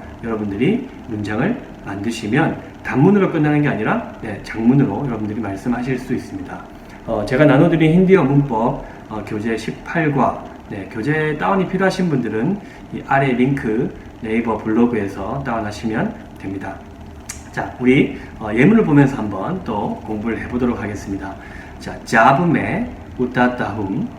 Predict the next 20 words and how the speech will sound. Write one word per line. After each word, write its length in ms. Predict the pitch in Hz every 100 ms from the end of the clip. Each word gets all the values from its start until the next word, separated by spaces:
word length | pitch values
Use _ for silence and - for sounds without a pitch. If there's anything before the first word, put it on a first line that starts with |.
| - - - -
따브 560 | 110 131 147 151 208 - -
메리 420 | 110 104 127 123
빠뜨니 640 | 113 - 127 127 180 240 - - -
카나 480 | - 123 123 226 - - - -
바나티 600 | 101 104 101 - 185 233 - - -
해. 440 | 135 139 120 98 - - - - - - -
자, 120 | - - -
자브메 720 | 120 113 139 165 165 160 160 156 135
우따따훔, 1120 | 123 131 127 - 113 - 107 104 151 220 240 - - - -
따브 380 | 120 107 147 - - - - -
메리 260 | 101 98 104
빠뜨니 720 | - 107 - 120 139 226 -
카나 500 | - 165 170 202 - - -
바나티 440 | 107 101 101 127
해라고 420 | 127 135 107 - -
했어요. 240 | - - - - - - -
자, 180 | 117 - - - - 113
자브와 800 | 127 156 170 180 185 180 185 -
따브를 400 | 190 190 190 185
통해서 600 | 143 117 110 139 -